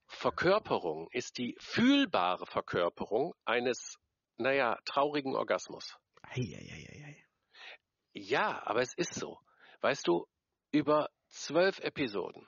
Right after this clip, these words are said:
Speaker 2: Ich hatte bisher,
Speaker 1: wird
Speaker 2: ich hatte
Speaker 1: dieses
Speaker 2: bisher
Speaker 1: ganze
Speaker 2: F S K zwölf bei meinen Podcasts. Das hat sich jetzt gerade verschlimmert.
Speaker 1: Ja, das hört sich, das hat sich jetzt gerade, aber ich glaub, in irgendeinem Kommentar hieß es sowieso, wir beide sind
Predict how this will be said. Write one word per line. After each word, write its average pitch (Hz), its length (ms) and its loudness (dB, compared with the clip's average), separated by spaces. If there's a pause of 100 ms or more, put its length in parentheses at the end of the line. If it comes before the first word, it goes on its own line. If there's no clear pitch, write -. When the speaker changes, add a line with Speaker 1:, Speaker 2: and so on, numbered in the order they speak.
Speaker 2:
Ich - 120 -8
hatte 127 160 2
bisher, 139 360 4
Speaker 1:
wird 131 180 0
Speaker 2:
ich 123 80 0
hatte 151 160 6
Speaker 1:
dieses 131 180 6
Speaker 2:
bisher 139 140 8
Speaker 1:
ganze 156 120 6
Speaker 2:
F 135 120 2
S 143 120 4
K - 160 0
zwölf 151 440 4
bei 104 120 2
meinen 98 260 0
Podcasts. - 560 -6
Das - 160 -8
hat 131 140 -2
sich - 140 -6
jetzt - 180 -2
gerade 113 300 0
verschlimmert. 113 360 -6
Speaker 1:
Ja, 123 140 4
das 117 160 2 (320)
hört 113 180 2
sich, - 260 -10
das 117 260 0
hat 110 120 2
sich 101 140 -4
jetzt 104 160 0
gerade, 110 220 2
aber - 140 2
ich 131 120 -2
glaub, 151 220 2
in 127 100 -2
irgendeinem 135 360 2
Kommentar 113 340 2
hieß 107 220 -6
es 104 60 -12
sowieso, 101 440 2
wir 101 120 6
beide 98 260 4
sind 92 220 -4